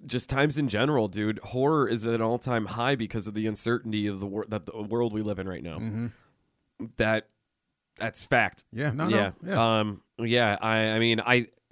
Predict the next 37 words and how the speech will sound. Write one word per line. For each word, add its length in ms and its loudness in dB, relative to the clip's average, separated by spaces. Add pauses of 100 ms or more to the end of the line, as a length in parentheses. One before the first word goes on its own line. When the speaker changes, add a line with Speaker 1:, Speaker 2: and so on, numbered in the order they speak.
(500)
Speaker 1:
you 120 0
kinda 320 2
think 240 2
that 100 -2
that 160 4
would 160 0
go 180 4
away 420 4
with, 300 2
uh, 200 4
because 240 -2
at 120 -2
times 360 -2
when 120 0
a 40 0
Republican 520 -2
in 60 -2
his 140 -2
offi-, 380 -4
is 200 -4
in 220 -4
office, 440 -6 (340)
that's 340 0
when 140 2
horror, 340 2
and, 200 2
and 320 -2
this 220 -6
isn't 260 0
a 60 0
political 380 0
podcast, 460 2
but 100 -10
this 160 -4
is 100 -2
a 60 -2
fact. 500 2